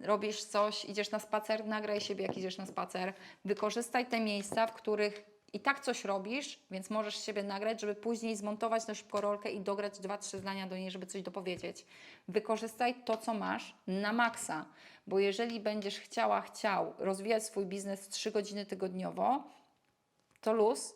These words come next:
tylko nie oczekuj, błagam, że w pół roku się coś zmieni, bo będzie się to zmieniało bardzo, bardzo powoli.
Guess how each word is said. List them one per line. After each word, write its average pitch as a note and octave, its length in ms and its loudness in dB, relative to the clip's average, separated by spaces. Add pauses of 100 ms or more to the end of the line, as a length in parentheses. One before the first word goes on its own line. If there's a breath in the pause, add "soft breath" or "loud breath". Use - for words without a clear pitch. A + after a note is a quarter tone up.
tylko A#3 220 2
nie A#3 400 4
oczekuj, A#3+ 500 2
błagam, F#3 400 2
że G3 100 -4
w - 100 -12
pół A3 260 2
roku G#3+ 240 0
się A3+ 160 -2
coś A#3 160 -4
zmieni, A3 600 0 (560 loud breath)
bo G#3 200 2
będzie B3 240 2
się B3+ 160 -4
to B3+ 120 -2
zmieniało B3+ 380 4
bardzo, B3+ 360 4
bardzo B3 260 2
powoli. A3+ 540 2